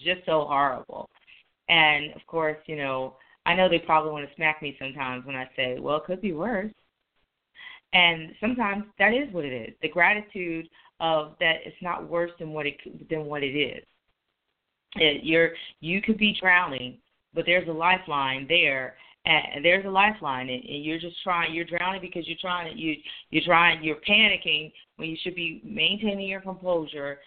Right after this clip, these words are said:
to just grab the doggone lifeline and hang on. You know, you could be out in the middle of the ocean,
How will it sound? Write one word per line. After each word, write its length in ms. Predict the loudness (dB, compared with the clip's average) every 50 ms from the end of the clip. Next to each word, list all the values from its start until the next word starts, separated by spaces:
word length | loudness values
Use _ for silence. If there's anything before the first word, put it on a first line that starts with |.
| _ _ _ _ _
to 100 | -6 -4 -2
just 240 | -2 -2 -4 -4
grab 480 | -6 -4 2 4 6 6 6 6 4 2 -2
the 80 | -8 -8
doggone 440 | -4 -2 -2 -2 -4 -6 -10 -10 -8
lifeline 540 | -6 -6 -6 -8 -8 -10 -10 -8 -8 -8
and 160 | -8 -8 -6 -6
hang 200 | -6 -6 -6 -10
on. 300 | -12 -12 -14 -16 -20 -20 _ _ _ _ _ _ _ _ _ _ _ _ _ _ _ _ _
You 160 | -10 -8 -6
know, 140 | -6 -6 -6
you 140 | -8 -10 -12
could 140 | -12 -10
be 160 | -4 2 4 4
out 140 | 4 4
in 60 | 2 -2
the 120 | -6 -6
middle 200 | -4 -4 -4 -4
of 80 | -4 -6
the 120 | -8 -6
ocean, 460 | -4 -4 -4 -4 -6 -10 -12 -14 -14